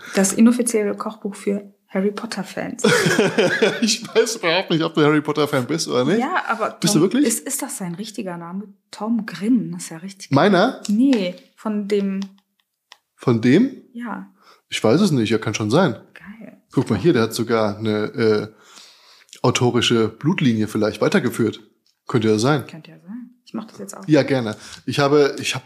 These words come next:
Speaker 2: ich bin ja auch grad so ein bisschen, ähm, in Gesprächen mit Verlagen.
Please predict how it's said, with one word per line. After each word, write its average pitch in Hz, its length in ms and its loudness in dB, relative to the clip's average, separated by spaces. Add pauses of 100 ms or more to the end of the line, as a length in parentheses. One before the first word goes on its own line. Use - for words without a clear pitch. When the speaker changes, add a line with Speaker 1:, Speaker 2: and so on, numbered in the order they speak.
(200)
Speaker 2:
ich - 260 -18
bin 143 100 -4
ja 147 140 2
auch 127 160 -4
grad 131 200 -2
so - 80 -6
ein 127 80 -6
bisschen, 127 540 -4 (160)
ähm, 120 300 -8 (720)
in 151 100 -2
Gesprächen 147 640 2
mit 127 160 -2
Verlagen. 139 800 -2